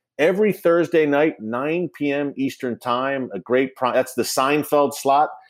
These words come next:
Thursday nights, nine P M Eastern. It's, it, not a better slot on T V, I don't think. So we are just in the prime position there on T B N. Also, four thirty P M Eastern Time on T B N on Fridays.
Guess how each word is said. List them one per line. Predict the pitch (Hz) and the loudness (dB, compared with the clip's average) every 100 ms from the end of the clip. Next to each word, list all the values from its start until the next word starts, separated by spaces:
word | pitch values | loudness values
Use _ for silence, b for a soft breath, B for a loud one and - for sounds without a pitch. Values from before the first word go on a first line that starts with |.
| b b _ | b b _
Thursday | 143 143 147 151 | 2 2 4 2
nights, | 139 143 139 | 4 2 0
nine | 139 139 139 | -2 -2 0
P | 143 | -2
M | 135 | 0
Eastern. | 143 143 139 | 0 0 -2
It's, | - | 0
it, | 135 117 - _ | -2 -2 -6 _
not | 123 156 196 | -6 0 2
a | 147 | 2
better | 156 147 | 2 2
slot | 131 - 135 131 | 0 0 2 2
on | 117 | -2
T | - 110 | -4 -2
V, | 120 | 0
I | 98 | 0
don't | 90 - | -2 -8
think. | 95 90 | -14 -10
So | 110 | -6
we | 104 156 | 0 2
are | 127 | 2
just | 107 - | 0 -8
in | 101 | -14
the | - | -8
prime | - 139 175 160 | -4 -2 -4 -4
position | 120 117 - 113 | -2 -2 -4 -4
there | 110 | -4
on | 107 | -6
T | - 117 | -4 -4
B | 104 | 0
N. | 110 107 b b b - | -2 -4 b b b 0
Also, | 180 202 185 131 | 0 2 2 0
four | - 151 165 | 0 2 2
thirty | 170 - 143 143 | 2 2 4 4
P | 135 - | 0 -2
M | 120 110 | -4 -2
Eastern | 113 107 110 95 | -6 -6 -10 -8
Time | 104 101 101 98 | -6 -6 -8 -8
on | 101 - | -10 -8
T | 110 | -6
B | 95 104 | -4 -6
N | 101 | -6
on | 98 95 | -8 -10
Fridays. | - 117 123 117 95 95 - | -6 0 2 2 2 0 -4